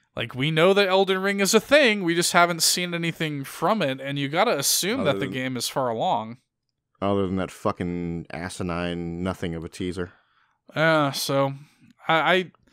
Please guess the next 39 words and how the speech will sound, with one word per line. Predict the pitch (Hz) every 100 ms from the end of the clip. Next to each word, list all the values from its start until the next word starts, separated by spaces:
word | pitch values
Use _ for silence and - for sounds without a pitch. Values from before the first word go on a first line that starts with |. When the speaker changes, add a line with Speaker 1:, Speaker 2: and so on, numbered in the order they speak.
| - - _ _ -
Speaker 1:
I | 208
would | 208 156
like | 170 202 -
to | - 202 196 190 190
think | - 190 202
that | 180 151
we're | 165
gonna | 170 165
at | 139
least | 147 160 -
hear | - 135 170
some | - 196
more | 196 202
about | 196 202
that | 208 -
game | 202 196
this | 202 -
year, | 196 202
but | 175 127 113
I | 117 170
don't | 156
know, | 156
man. | 120 113 127 _ _ _ _ _ _ _ _ _ _ _ _ _ _ _ _ _ _ -
I | 147
don't | 139
know. | 113 - -
Th-, | 151 156
that | 185
would | 226
have | 208
been | 170
the |
perfect | - 190 196 175 -
thing | 156 131
to |
have | 120 127 127
in | 120
this | 113 -
presentation. | - 123 113 113 107 - 113